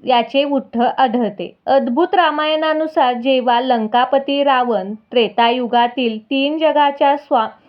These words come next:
स्वामित्वासाठी ध्यान करत होते, तेव्हा त्यांच्या तपश्चेमुळे निर्माण झालेल्या सामर्थ्यामुळे संपूर्ण जग पेटू लागले होते. या गोष्टीच्या संबंधित सर्व देवी देवता मदतीसाठी ब्रह्मांकडे पोचले आणि हे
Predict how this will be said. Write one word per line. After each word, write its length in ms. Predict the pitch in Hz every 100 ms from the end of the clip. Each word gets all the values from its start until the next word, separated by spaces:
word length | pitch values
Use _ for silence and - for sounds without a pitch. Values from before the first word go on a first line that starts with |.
| _ _ _ _ _ _ _ -
स्वामित्वासाठी 1120 | 269 226 220 254 269 277 277 277 262 269 233
ध्यान 380 | 196 220 214 294
करत 280 | 302 285 277
होते, 380 | 285 277 226 220
तेव्हा 320 | 240 226 226 226
त्यांच्या 440 | 269 262 247 247
तपश्चेमुळे 880 | 247 254 247 247 247 330 311 294 285
निर्माण 520 | 285 247 220 220 220
झालेल्या 520 | 233 233 240 269 247
सामर्थ्यामुळे 920 | 247 277 226 214 247 - 277 247 202 185 - _ _ - _ _ _ -
संपूर्ण 600 | 339 311 294 330 302 349 277
जग 160 | 294 262 277 -
पेटू 360 | 254 208 294
लागले 380 | 311 269 226 220
होते. 640 | 214 202 196 196 185 - 208
या 220 | 214 185 - _ _ _ _ 233
गोष्टीच्या 720 | 254 240 240 277 262 277 -
संबंधित 640 | - 269 240 254 269 247 254
सर्व 420 | - 285 277 320
देवी 420 | 277 302 277 285
देवता 480 | 262 294 277 277 247
मदतीसाठी 880 | 240 233 220 240 285 285 269 247 240
ब्रह्मांकडे 840 | 220 233 208 214 240 277 269 220
पोचले 580 | 247 - 220 202 220 226
आणि 400 | 214 220 220 226
हे 260 | 226 226